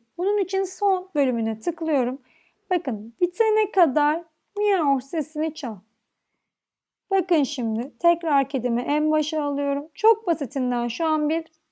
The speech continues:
animasyon yapmış olduk. Bastığımda kedimin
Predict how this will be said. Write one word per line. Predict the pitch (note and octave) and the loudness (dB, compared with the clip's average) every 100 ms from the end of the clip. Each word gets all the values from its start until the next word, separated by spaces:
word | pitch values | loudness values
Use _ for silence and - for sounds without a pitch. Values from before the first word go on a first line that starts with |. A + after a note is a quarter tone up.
| _ | _
animasyon | D#4+ D4+ C#4 C4 - B3+ | -2 0 0 -2 -4 -2
yapmış | A3+ A3 A3+ G#3 C4 | -2 -4 -8 -10 -6
olduk. | G#3+ G3 - _ _ _ G#5 A5 G#5+ G#5 G5+ G5+ G5+ G5+ F5+ _ _ _ _ - | -6 -8 -12 _ _ _ 4 6 6 4 2 -4 -6 -8 -12 _ _ _ _ 0
Bastığımda | D4 D4 - D#4+ C4 A#3+ A3+ A#3 G#5 A5 G#5+ G#5 G5+ G5+ G5+ G5+ - _ | 4 2 0 -4 -2 0 0 4 6 6 6 4 2 -2 -6 -8 -14 _
kedimin | F#4+ E4 D#4 C4+ | 2 4 2 4